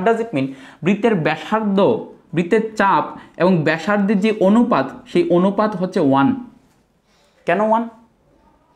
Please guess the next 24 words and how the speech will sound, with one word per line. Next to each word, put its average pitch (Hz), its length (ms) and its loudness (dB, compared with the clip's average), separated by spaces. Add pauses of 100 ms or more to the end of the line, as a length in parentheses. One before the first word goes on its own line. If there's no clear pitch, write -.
(1400)
কেন 185 160 0
ওয়ান 214 260 2
ভাইয়া? 208 180 -2 (420)
কারণ 180 160 2
হচ্ছে 208 240 0
দে-, - 220 -6
খেয়াল 160 200 0
করো, 127 360 -2 (920)
এই 165 140 2
যে, 208 80 4
যে 220 100 4
বৃত্তের 185 500 2
যে 196 240 0 (640)
চাপ, 147 360 0 (220)
এই 220 140 2
চাপটা 190 580 0 (240)
আর 170 120 0
এই 208 140 4
আরটা 190 300 0
তো 233 100 0
সমান, 220 380 2 (720)
equals 208 260 -4
to 208 100 -2
one। 208 140 -2